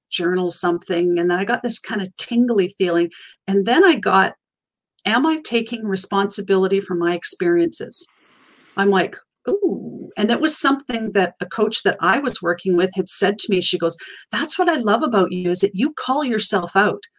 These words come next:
You take responsibility for the things that you do or that you don't do." <clears throat> And I'm thinking, "Okay." So I wrote that one down. And that's like, "Am I trusting or controlling?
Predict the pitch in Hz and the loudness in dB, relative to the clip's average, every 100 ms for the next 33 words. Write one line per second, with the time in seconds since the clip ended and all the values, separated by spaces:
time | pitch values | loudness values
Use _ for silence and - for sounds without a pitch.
0 | _ 185 226 302 330 - 233 233 - 220 | _ 0 2 2 2 -2 0 0 -2 -4
1 | - 190 185 - - 196 247 208 156 - | 2 2 2 -2 2 4 4 2 -2 -6
2 | 180 180 - 208 208 220 233 - - _ | -8 -8 -2 2 2 2 0 -2 -8 _
3 | 208 233 262 190 190 202 214 214 202 - | 2 2 0 4 6 6 4 2 2 0
4 | 214 247 349 185 185 - - - - 196 | -2 2 2 2 -6 -6 -4 2 4 4
5 | 185 - _ _ _ 247 254 262 247 233 | 2 -2 _ _ _ 0 0 2 -2 0
6 | 196 185 _ _ _ _ _ _ _ _ | -2 -2 _ _ _ _ _ _ _ _
7 | _ 359 403 170 190 208 202 214 214 190 | _ -10 -4 -2 0 2 2 2 2 -2
8 | - 196 185 170 147 - - - - - | 0 0 2 -2 -4 -10 -20 -20 -14 2
9 | 240 320 381 226 196 - _ _ _ _ | 6 6 4 0 -2 -4 _ _ _ _
10 | _ 220 269 427 427 - 240 - 226 202 | _ -2 0 0 -2 0 0 0 -2 -2
11 | 185 185 180 190 180 170 143 - | -4 -6 -6 -4 -4 -4 -10 -14